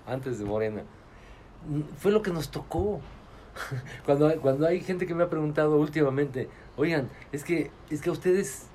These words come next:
a ustedes lo, eh, lo, los han censurado en algún momento", y yo lo que contesto es que, pues, en realidad no.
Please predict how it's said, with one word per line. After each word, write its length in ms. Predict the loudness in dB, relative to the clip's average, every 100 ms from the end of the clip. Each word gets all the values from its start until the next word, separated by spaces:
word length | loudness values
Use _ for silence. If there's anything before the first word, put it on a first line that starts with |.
| -20 -20 -20 -20 -20 -20 -14
a 40 |
ustedes 260 | -4 4 4
lo, 160 | 4
eh, 360 | 2 -2 -6 -6 -4
lo, 100 | -4
los 220 | -4 -6
han 120 | -6
censurado 460 | -4 -4 -2 0 0
en 40 |
algún 200 | 0 0
momento", 500 | 0 2 2 0 -4 -4 -20 -20 -20 -20 -16 -12
y 120 | -8
yo 180 | 0 0 0 -8 -10
lo 160 | -10 -10 -10
que 160 | -10
contesto 500 | -6 -6 -6 -8 -8
es 120 | -14
que, 200 | -10 -10 -12 -18 -14
pues, 60 |
en 120 | -10 -8
realidad 260 | -6 -4
no. 320 | -2 -2 -4